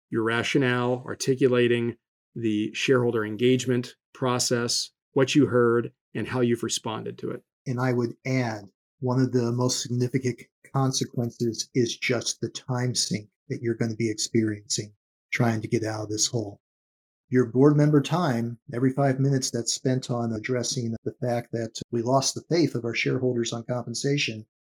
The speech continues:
Speaker 2: is a minute that's not spent on strategic thinking.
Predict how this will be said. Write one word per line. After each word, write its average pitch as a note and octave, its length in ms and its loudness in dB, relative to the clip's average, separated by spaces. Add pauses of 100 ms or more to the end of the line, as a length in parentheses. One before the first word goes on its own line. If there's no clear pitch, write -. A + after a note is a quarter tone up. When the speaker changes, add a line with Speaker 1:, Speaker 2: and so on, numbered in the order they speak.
(320)
Speaker 2:
is C3 160 4
a B2+ 80 2
minute B2+ 220 4
that's A#2+ 220 -2
not A#2+ 180 -2
spent A#2 380 -4
on A2+ 340 -4
strategic E3+ 560 2
thinking. G3 320 -2